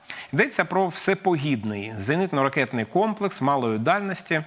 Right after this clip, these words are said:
від п'ятиста метрів до десяти тисяч метрів ураження, який бореться з повітряними цілями на середніх, малих і гранично малих висотах.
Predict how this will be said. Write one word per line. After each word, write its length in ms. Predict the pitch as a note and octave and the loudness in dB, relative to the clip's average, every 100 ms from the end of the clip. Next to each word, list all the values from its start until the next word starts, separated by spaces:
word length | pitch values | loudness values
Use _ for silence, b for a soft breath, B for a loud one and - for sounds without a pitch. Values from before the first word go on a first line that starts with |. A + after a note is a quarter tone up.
| B B B - A#2+ | B B B -4 0
від 200 | C#3+ - | 0 0
п'ятиста 840 | B2 C3+ C#3 - - _ D#3+ D#3 C3 | -2 0 -2 -4 -10 _ 2 2 0
метрів 480 | C#3 B2 A#2+ A2+ G#2+ | 0 0 0 -2 0
до 160 | A#2+ | 0
десяти 420 | A2+ B2 A2+ - D#3+ | 0 0 0 0 0
тисяч 320 | G3+ G#3 - | 0 0 0
метрів 420 | G3+ G3+ F#3 E3+ | 0 0 -2 -4
ураження, 640 | - F3 D#3+ D#3+ D3+ D3+ C#3+ | -4 0 4 4 2 -2 -2
який 260 | D3 B3 | 0 0
бореться 400 | C#3 D#3 F#3 - | 0 2 0 0
з 80 | C#3 | -4
повітряними 580 | - C3+ E3 D3+ C3+ C3 | 0 0 2 0 0 0
цілями 480 | - D3 A2+ G2+ G#2 | -2 -2 -2 -4 -4
на 140 | G3+ | -2
середніх, 600 | - C#3+ F#3 G#3 C#3 B2+ | -2 0 0 0 -2 -2
малих 380 | B2+ D3 G#3 - B B B | 0 2 0 -4 B B B
і 100 | F#3 | 0
гранично 640 | A#2 B2+ C#3+ D3 - A2 | 2 2 2 2 0 -4
малих 320 | G#2 C3 D3+ | 0 0 0
висотах. 500 | C3+ B2+ A#2 - - | -2 -2 -2 -4 -12